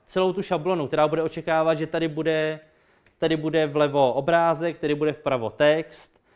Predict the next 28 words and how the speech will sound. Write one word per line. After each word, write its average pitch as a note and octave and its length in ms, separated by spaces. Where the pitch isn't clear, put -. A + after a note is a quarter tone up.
a C3 80
už C3+ 120
to F#3 80
připraví D#3+ 460
ten C3 180
blok. A#2+ 420
A C3+ 180
může C#3+ 400
vlastně E3 180
ta D#3+ 60
šablona E3 360
se E3+ 120
potom D#3 160
sestávat D#3 400
z D#3 40
jednotlivých D#3+ 440
bloků, C#3+ 360
který C#3 180
můžeme C#3 240
se C3+ 260
zaměňovat D3 500
za C#3 100
jiný C#3 480
a B2+ 80
podobně. B2 540
Dovysvětlil E3 540
jsem D#3 200
blok? B2 420